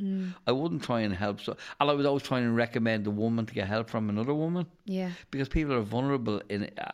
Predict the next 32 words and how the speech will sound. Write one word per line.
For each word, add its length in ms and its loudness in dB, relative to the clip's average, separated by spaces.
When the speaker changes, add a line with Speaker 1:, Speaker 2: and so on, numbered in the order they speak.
Speaker 2:
in, 180 -4
in 200 0
those 220 0
situations. 840 -6
Speaker 1:
Yeah. 80 -20
Speaker 2:
And 100 0
a 60 0
man 340 0
would 140 -2
probably 180 -2
gravitate 460 -4
more 320 -2
towards 300 -4
the 100 -8
man, 320 -6
you 120 -12
know? 200 -6
And 100 4
if 80 0
Speaker 1:
Yeah. 60 4
Speaker 2:
I 20 4
wasn't 300 0
in 80 0
a 20 -4
position 320 -6
to 60 -2
help 200 -2
someone, 260 -2
I 60 0
would 160 -6
tell 220 -2
them, 180 -6